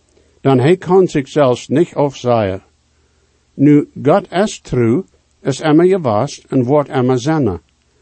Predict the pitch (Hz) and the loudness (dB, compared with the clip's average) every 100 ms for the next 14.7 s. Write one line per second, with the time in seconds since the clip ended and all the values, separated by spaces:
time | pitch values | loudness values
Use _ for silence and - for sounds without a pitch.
0 | _ _ _ 113 147 - 170 165 165 - | _ _ _ -2 -2 0 -2 0 -4 -4
1 | 160 160 147 131 156 196 165 - _ _ | -2 0 0 -6 -2 -2 -4 -10 _ _
2 | _ _ _ 139 131 120 95 135 190 104 | _ _ _ 0 0 -2 -4 0 2 0
3 | - - 127 151 160 139 127 131 160 - | -4 -6 -2 0 -2 -2 0 0 -4 -6
4 | 156 143 95 87 _ _ _ _ _ _ | -2 -2 -2 -6 _ _ _ _ _ _
5 | _ - 110 147 147 131 - 139 - 131 | _ -6 0 2 2 -2 -2 -6 -2 -4
6 | 113 139 135 - 135 180 139 95 - _ | 0 -2 -2 -4 -2 -2 -2 -6 -8 _
7 | _ _ _ _ _ - 127 117 101 139 | _ _ _ _ _ -2 0 0 0 0
8 | 196 180 156 - 131 131 - 190 165 151 | 2 2 0 0 -2 -2 0 2 2 0
9 | 143 135 127 98 135 196 - 151 143 131 | 0 0 0 0 0 -2 -4 -6 -4 -2
10 | 180 196 196 196 165 151 190 175 135 143 | -2 2 2 2 0 0 2 2 2 -2
11 | 139 123 - 190 208 - _ _ - 123 | -4 -6 -4 -6 -6 -8 _ _ -10 0
12 | 185 202 117 165 _ _ _ _ - 98 | 2 2 2 -2 _ _ _ _ -18 -6
13 | 113 170 220 220 196 - 139 113 156 156 | 2 2 2 -2 -6 -4 -2 -2 -6 -6
14 | 156 151 170 - 208 190 71 | -4 -4 -4 -4 -2 0 -4